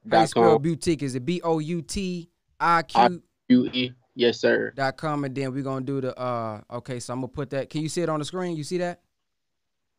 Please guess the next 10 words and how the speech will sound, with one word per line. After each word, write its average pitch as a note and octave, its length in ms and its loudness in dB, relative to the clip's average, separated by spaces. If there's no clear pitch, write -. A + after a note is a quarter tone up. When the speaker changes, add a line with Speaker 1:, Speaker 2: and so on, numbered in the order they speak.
Speaker 2:
All - 80 -6
right, B2 280 -4
so C3 120 -8
Tyrell's C#3+ 520 0
Boutique, C#3+ 400 -4
that's D3 200 -4
the C3+ 100 -8
website C#3 480 -4
right C3+ 220 -4
there. D3 260 -6